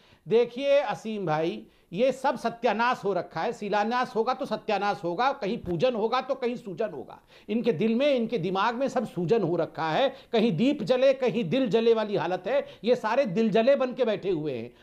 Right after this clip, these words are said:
और इन दिल जलों से लड़के हमें अपनी ब्लड प्रेशर नहीं बढ़ानी है। एक चार दिन पहले इनको बहुत चिंता थी, आज, आज, आज वो नहीं बोल रहे हैं। चार दिन पहले पता है क्या चिंता थी इनको?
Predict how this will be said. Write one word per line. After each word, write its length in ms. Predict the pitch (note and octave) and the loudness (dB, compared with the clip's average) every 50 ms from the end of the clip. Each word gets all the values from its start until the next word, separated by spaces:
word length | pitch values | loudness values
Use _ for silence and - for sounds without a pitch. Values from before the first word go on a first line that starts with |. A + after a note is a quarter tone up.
| - - A#3 | -8 -4 -2
और 120 | C4 C#4 | 0 0
इन 160 | C#4+ C#4 A3+ | 0 -2 -2
दिल 180 | G#3+ C#4 C#4 A3 | -2 -2 0 2
जलों 220 | B3 B3+ C#4 C#4 | 2 2 2 2
से 100 | C#4 C#4+ | 0 -2
लड़के 340 | C4 A#3 A3+ B3 - D#4 D4+ | -2 0 0 0 0 0 -2
हमें 220 | F#3 G#3+ A3+ C4+ | 0 0 0 0
अपनी 240 | C4+ C4 C4+ - C#4 | -2 -2 -2 -4 -4
ब्लड 160 | G3 A3+ G#3 | -2 -2 -2
प्रेशर 320 | G#3+ - B3+ B3 B3 C#4+ C4 | 0 2 2 2 2 2 0
नहीं 140 | C4+ D4 C#4 | 0 0 2
बढ़ानी 420 | C#4+ C#4 C4+ C4+ B3+ A#3+ G#3 E3 | 2 2 2 0 -2 -4 -6 -6
है। 200 | B2+ A#2 A2+ - _ _ _ _ _ _ _ _ _ _ _ - | -6 -8 -12 -16 _ _ _ _ _ _ _ _ _ _ _ -10
एक 300 | - G3+ G3+ G3+ - - - | -8 -6 -6 -6 -8 -6 -2
चार 220 | A3+ F#3+ G#3+ A#3 A#3 | 0 0 0 0 -2
दिन 180 | C4+ C4 B3+ | -4 -6 -4
पहले 300 | - B3+ A#3+ B3 C4+ C#4 | -2 0 2 2 2 2
इनको 240 | C4+ B3 A3 - C4+ | 2 0 -2 -2 -2
बहुत 200 | G3 A#3 C#4+ - | -2 -2 -2 -2
चिंता 300 | B3 A#3 A#3 A3 C4+ C4+ | -2 -2 0 0 0 0
थी, 180 | C4+ - F3+ F#3+ | 0 0 0 0
आज, 180 | F#3+ A3+ A#3 | 2 0 0
आज, 160 | E3 F#3 A3+ | 0 0 -2
आज 260 | G#3+ - G3 B3 G#3+ B3 | 0 0 0 0 2 2
वो 100 | C#4 C4 | 2 4
नहीं 140 | B3+ D#4 | 4 4
बोल 180 | D4 C4+ A#3 G#3+ | 4 6 4 4
रहे 140 | F3+ E3 C3+ | 4 0 -2
हैं। 100 | B2 - | -4 -6
चार 220 | - F#3 G#3 A#3 | -6 -6 -4 -4
दिन 160 | G#3+ C4+ B3+ | -6 -6 -4
पहले 160 | A3+ B3+ C#4+ D4+ | -2 0 0 0
पता 220 | D4 C#4+ C#4+ D#4+ | 0 0 0 0
है 80 | F4 F4 | 0 2
क्या 140 | F4 E4+ | 0 0
चिंता 300 | E4+ E4+ E4 D4 D4+ C#4+ | 0 0 0 0 0 0
थी 100 | A3+ B3 | 0 -2
इनको? 380 | A3+ G3+ F#3+ - E3 C3+ - | -4 -6 -6 -6 -6 -6 -6